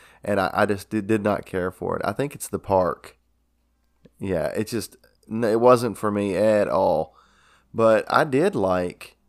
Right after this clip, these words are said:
Time to Live. I, I, I liked it, and I, I liked Lady in Black. I thought it was okay. It's just a, it's a, it's like a tale of,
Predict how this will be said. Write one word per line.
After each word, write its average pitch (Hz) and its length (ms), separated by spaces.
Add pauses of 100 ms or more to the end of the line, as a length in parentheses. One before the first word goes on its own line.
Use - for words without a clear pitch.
(540)
Time 117 300
to 117 80
Live. 107 440 (480)
I, 117 100
I, 101 520
I 110 100
liked 120 340
it, 135 260 (440)
and 117 300
I, 98 160
I 98 220
liked 113 260
Lady 110 240
in 131 120
Black. 120 520 (1400)
I - 80
thought 113 200
it 160 80
was 120 160
okay. 87 540 (840)
It's - 160
just 180 200
a, - 200
it's - 200
a, 180 80 (120)
it's 208 180
like 247 120
a 226 80
tale 180 480
of, 127 560